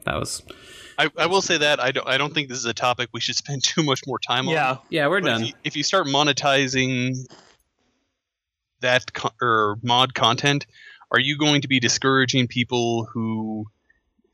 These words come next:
Speaker 2: might make something great but instead choose to make something profitable?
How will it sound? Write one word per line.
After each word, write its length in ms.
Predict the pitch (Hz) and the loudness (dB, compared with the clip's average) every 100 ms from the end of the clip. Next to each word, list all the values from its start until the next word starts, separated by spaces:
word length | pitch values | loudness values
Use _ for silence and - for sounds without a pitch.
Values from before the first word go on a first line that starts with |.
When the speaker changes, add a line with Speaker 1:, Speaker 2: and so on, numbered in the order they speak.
| - | -6
Speaker 2:
might 300 | 123 135 127 | 0 2 2
make 180 | 135 123 | 0 2
something 340 | - 131 127 | 0 2 0
great 360 | 107 110 123 120 - | 0 2 2 0 -2
but 140 | 101 | -2
instead 320 | 104 - 110 110 | 0 2 2 2
choose 280 | 113 107 - | -4 -6 -2
to 80 | |
make 180 | 113 104 | 0 0
something 260 | - 95 95 | -2 -6 -6
profitable? 480 | - 90 - 92 | -4 -4 -6 -16